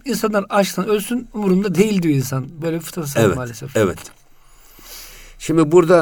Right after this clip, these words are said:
Speaker 2: ha, e, yoksa, e, yani ele tek çekmek, dünyayı bir kenara itmek,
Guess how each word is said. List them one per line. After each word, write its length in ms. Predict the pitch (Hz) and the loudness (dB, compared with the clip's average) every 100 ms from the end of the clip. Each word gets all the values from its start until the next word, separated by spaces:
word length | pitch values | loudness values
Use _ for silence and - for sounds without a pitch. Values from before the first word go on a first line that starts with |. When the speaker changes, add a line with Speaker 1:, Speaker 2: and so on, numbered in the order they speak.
| - | 4
Speaker 2:
ha, 180 | 120 - - 110 | -4 -4 -10 -2
e, 240 | 110 104 98 - - | 2 2 0 -6 0
yoksa, 300 | 143 139 131 | 2 4 2
e, 60 | - 113 107 - | 2 -4 -6 -14
yani 280 | - 117 113 | -2 0 2
ele 240 | 127 127 123 | 4 4 4
tek 180 | 135 139 | 0 -2
çekmek, 480 | 113 117 107 - | -6 -2 -4 -4
dünyayı 500 | 107 107 110 107 107 | -4 0 2 2 2
bir 100 | 104 | 0
kenara 400 | 101 110 104 101 | -4 -2 0 0
itmek, 580 | 104 110 - 104 101 - | -2 -6 -4 -6 -6 -18